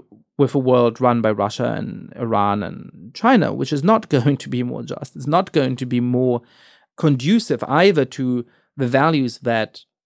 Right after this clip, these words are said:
the American left stands for, or to the national interest of India or Nigeria, all of those kinds of countries. And so,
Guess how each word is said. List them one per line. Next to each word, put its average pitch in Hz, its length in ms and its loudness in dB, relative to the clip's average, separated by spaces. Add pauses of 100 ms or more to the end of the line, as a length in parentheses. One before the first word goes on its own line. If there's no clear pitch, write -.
(120)
the 120 100 -10
American 107 340 -8
left - 180 -14
stands - 240 -16
for, 165 220 -8 (520)
or 208 560 4 (120)
to 170 500 -4
the 143 220 -6
national 170 400 2
interest 120 320 0
of 123 100 -2
India 127 340 2
or 127 60 2
Nigeria, 120 500 -2
all 160 200 -4
of 175 60 -6
those 302 200 2
kinds - 260 -6
of - 120 -16
countries. - 420 -14
And 156 160 -6
so, 196 220 4